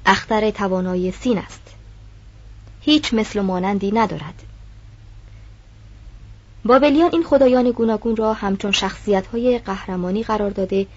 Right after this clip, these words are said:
و برای آنها داستان‌ها و اساطیری ساخته‌اند که بخش بزرگی از آنها از راه یهودیان به ما رسیده و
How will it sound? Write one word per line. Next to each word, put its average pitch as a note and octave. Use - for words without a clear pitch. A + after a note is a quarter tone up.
و F#3
برای A#3+
آنها A#3
داستان‌ها G3
و -
اساطیری G#3
ساخته‌اند G#3
که A3+
بخش F#3
بزرگی F#3+
از E3+
آنها A3+
از F3+
راه F#3+
یهودیان G3
به F3
ما D3+
رسیده F3+
و F3